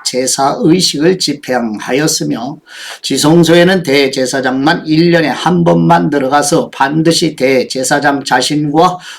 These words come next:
또 백성의 죄 사함을 받기 위해 짐승의 피를 가지고 들어가야만 했다는 내용입니다.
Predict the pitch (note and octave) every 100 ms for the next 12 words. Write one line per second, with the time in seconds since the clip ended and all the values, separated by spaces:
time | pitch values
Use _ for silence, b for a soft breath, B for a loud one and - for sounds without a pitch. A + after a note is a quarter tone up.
0 | B D#3+ C3 C#3 C#3 C#3 C3 A#2 - B2+
1 | - C#3 C3 C#3 C#3 C3+ - D3 D3+ F3
2 | E3+ D3 D#3 F3+ F3 D#3+ C3 - F3+ G3
3 | E3+ C#3 A#2+ C3 D#3+ E3+ D3 F#3 F#3+ B2+
4 | C#3 A#2+ A2+ C#3 E3 D3+ D3+ - B2+ A#2+
5 | D3+ D#3 C#3+ C3 A2+ A2 G#2+ -